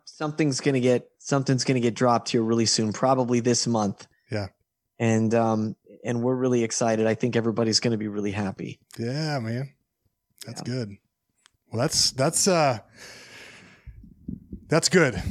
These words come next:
Speaker 2: That's a good story to hear, 'cause I, I mean, I've, it's easy to celebritize, um, artists and musicians a lot, and he was that for sure. He was a, he was celebrity, whether he tried to be or not. But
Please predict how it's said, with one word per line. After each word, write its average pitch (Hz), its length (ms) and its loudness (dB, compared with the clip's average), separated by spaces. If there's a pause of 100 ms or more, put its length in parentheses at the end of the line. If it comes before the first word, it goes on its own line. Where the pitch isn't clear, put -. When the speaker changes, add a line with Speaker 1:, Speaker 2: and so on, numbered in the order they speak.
Speaker 2:
That's 143 140 -2
a 147 40 -2
good 160 160 4
story 156 280 4
to 131 60 2
hear, 120 280 4
'cause 117 160 -2
I, 120 220 2 (420)
I - 40 -4
mean, 117 120 0
I've, - 420 -4 (920)
it's 123 200 0
easy 131 260 4
to 113 580 2 (220)
celebritize, 113 1400 -2 (560)
um, 104 600 -8
artists 113 540 -2
and 110 120 -2
musicians 104 580 -4
a 104 60 -2
lot, 101 300 -8 (240)
and 104 340 -8 (400)
he 190 120 4
was 127 320 4
that 95 280 -2 (180)
for 110 140 -2
sure. 110 220 0
He 123 120 2
was 123 300 2
a, - 20 0
he 135 160 4
was 143 160 4
celebrity, 117 440 2
whether 107 220 0
he 104 180 -2 (480)
tried 117 200 -2
to 104 80 -2
be 107 100 -2
or 101 80 -4
not. 107 300 -4
But 107 180 -8